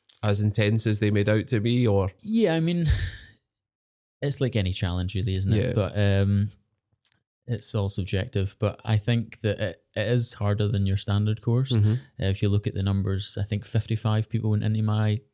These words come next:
Speaker 2: intake numerous times,
Speaker 1: Yep.
Speaker 2: um, and I think five came out of it and passed
Speaker 1: Wow.
Speaker 2: the full course. So
Speaker 1: Right,
Speaker 2: quite a
Speaker 1: okay.
Speaker 2: big fail rate.
Speaker 1: Yeah.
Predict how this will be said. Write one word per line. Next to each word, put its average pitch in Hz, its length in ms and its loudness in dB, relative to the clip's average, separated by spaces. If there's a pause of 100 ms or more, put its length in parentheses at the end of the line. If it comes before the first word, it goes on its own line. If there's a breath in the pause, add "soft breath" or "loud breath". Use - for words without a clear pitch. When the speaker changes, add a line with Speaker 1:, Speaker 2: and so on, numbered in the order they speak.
(320)
Speaker 2:
intake 110 540 -2 (460 soft breath)
numerous 104 420 2
times, 104 460 0
Speaker 1:
Yep. 117 160 0
Speaker 2:
um, 95 520 0
and 95 380 -2
I 101 40 -2
think 101 200 -4
five 98 360 -2
came 95 120 -2
out 92 140 -2
of 101 100 -2
it - 60 -6
and 104 120 -4
passed 101 360 2
Speaker 1:
Wow. - 0 -
Speaker 2:
the 107 80 -4
full 101 220 -2
course. 104 340 -2
So 104 120 -2
Speaker 1:
Right, 95 160 -2
Speaker 2:
quite 101 140 -4
a 95 60 0
Speaker 1:
okay. 101 60 0
Speaker 2:
big 101 120 -2
fail 101 220 -8
rate. 95 140 0
Speaker 1:
Yeah. 101 200 2